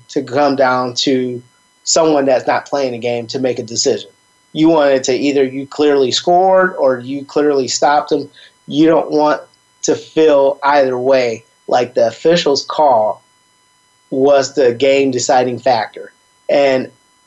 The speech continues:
but like some of the pundits have said, and I agree with this, you know, shame on Michigan for allowing it to be in the officials' hands. Like,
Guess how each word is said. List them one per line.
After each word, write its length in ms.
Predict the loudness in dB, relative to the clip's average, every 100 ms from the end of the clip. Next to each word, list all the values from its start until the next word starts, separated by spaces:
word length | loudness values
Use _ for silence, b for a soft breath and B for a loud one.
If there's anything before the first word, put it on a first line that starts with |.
| _ -12
but 380 | 0 0 0
like 280 | 0 0 0
some 240 | -2 0 0
of 60 |
the 80 | 0
pundits 460 | 0 0 0 -2 -2
have 140 | 0
said, 300 | 2 2 2
and 120 | 2
I 100 | 2
agree 260 | 0 2 2
with 160 | 0 -6
this, 280 | -8 -10 _ _ _ _ _ _ _ _ _ _ _ _ -2
you 80 | 0
know, 240 | 2 2
shame 360 | 0 2 2 2
on 220 | 2 2
Michigan 640 | 2 2 -2 -2 -6 -8 -14 _ _ _ _ _ _ _
for 680 | -2 2 4 4 4 0 -4 _ -4
allowing 540 | 0 2 2 2 4 2
it 200 | 0 -4
to 140 | -6
be 540 | -2 2 2 2 -4 -10 _ _ _ _ _ 0
in 320 | 2 2 0
the 280 | 2 2 2 -4
officials' 500 | -2 -2 0 -2 0
hands. 600 | -2 -2 -4 -12 -14 -14 _ _ _ -6
Like, 360 | 0 0 -2